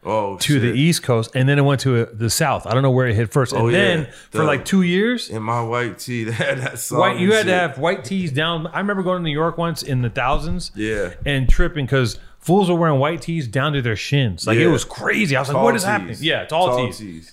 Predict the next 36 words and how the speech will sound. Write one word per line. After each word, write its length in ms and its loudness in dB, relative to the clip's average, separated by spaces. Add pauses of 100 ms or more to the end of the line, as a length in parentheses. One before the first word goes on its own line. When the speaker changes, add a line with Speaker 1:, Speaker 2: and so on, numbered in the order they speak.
Speaker 2:
Out 180 0
of 60 -2
control. 580 -2
Speaker 1:
Yeah. 320 -4
Speaker 2:
The 80 0
white, 320 0
and 140 -2
that, 180 -4
and 140 -8
that 120 -4
shit, 480 -8 (380)
I 60 -6
mean, 140 -2
I 60 -2
guess, 220 -4
I 100 -4
don't 120 -2
know. 140 0
It 20 2
was, 160 -2
it 80 -2
was 140 2
pre-Instagram, 1000 0
post-internet, 920 -4 (500)
and 320 2
it 60 4
was 120 2
just 180 0
an, 200 -2
it 300 -6
was 160 0
an 80 2
example 420 0
of 100 -2
fashion 420 -4
spreading 600 0